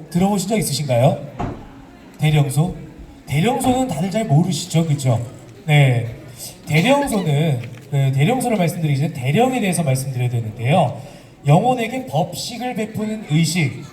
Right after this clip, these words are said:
즉 이제 영혼 천도 의식입니다. 그 대령이라고 하는데요. 이 대령의 의식 절차에 영혼이 의지할 아미타불,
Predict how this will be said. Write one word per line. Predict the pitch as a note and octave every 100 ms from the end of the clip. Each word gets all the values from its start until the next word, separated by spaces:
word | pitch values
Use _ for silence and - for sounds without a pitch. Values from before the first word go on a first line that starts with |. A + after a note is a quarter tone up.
| - - - -
즉 | F#3 E3+
이제 | E3+ E3+
영혼 | C3+ F3+ A#3+ B3 B3+
천도 | - D4 C#4+ D4 C#4+ A3
의식입니다. | - D#3 C#3 B2+ B2+ D3+ C3 - - -
그 | D#3+
대령이라고 | B2 D3 A3 B3+ G#3 E3+ C#3+
하는데요. | B2+ A#2+ A#2 C#3+ A3 B2 - - - - -
이 | F3
대령의 | C#3 D#3 G#3+ B3 B3 A#3+ A#3+ F3+
의식 | F3 G3+ F#3+ A3+
절차에 | - C3+ F#3+ - G#3+ F#3+ C#3+ D3 G3 C#3+ A2 - - - - D3
영혼이 | F3 G#3+ A3+ A#3
의지할 | F#3+ F#3 G3+ G#3+ B3+ C4+ - - -
아미타불, | C3+ F#3 A#3 - F#3 E3 D#3 B2 G#2